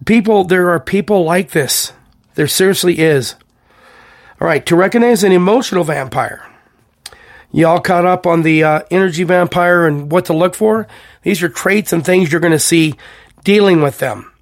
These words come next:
And th-, that's kind of breaking down a profile of the energy vampire, right? So,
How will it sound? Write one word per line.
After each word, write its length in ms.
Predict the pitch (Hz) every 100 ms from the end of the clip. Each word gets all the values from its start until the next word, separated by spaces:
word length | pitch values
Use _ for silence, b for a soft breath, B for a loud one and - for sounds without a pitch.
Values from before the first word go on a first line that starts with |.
| -
And 140 | 151
th-, 160 | 156 156
that's 240 | 156 170
kind 200 | - 185
of 120 | 185 135
breaking 300 | 170 185 170
down 160 | 160
a 40 | 156
profile 640 | 170 160 - 143 143 - B B
of 120 | -
the 120 | 151
energy 320 | 170 180 135 143
vampire, 640 | 143 139 151 139 139 - _ B B B B B B
right? 400 | 147 151 196 226 -
So, 400 | - 165 143 120